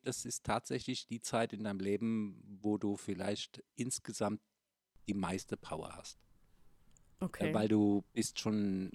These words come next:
Speaker 1: hast halt deine Erfahrung schon, äh, gemacht, bist persönlich ausgereift, bist
Speaker 2: Mhm.
Speaker 1: körperlich, m, wenn du Glück hast, super fit. M,
Speaker 2: Mhm.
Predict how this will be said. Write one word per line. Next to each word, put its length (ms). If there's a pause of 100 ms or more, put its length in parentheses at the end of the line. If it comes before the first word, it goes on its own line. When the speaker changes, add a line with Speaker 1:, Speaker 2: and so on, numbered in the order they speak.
(220)
Speaker 1:
hast 280
halt 140
deine 200
Erfahrung 500
schon, 360
äh, 360
gemacht, 480
bist 380
persönlich 520
ausgereift, 800 (480)
bist 240
Speaker 2:
Mhm. 60
Speaker 1:
körperlich, 580 (100)
m, 140 (600)
wenn 240
du 80
Glück 240
hast, 160
super 260
fit. 300 (720)
M, 60
Speaker 2:
Mhm. 340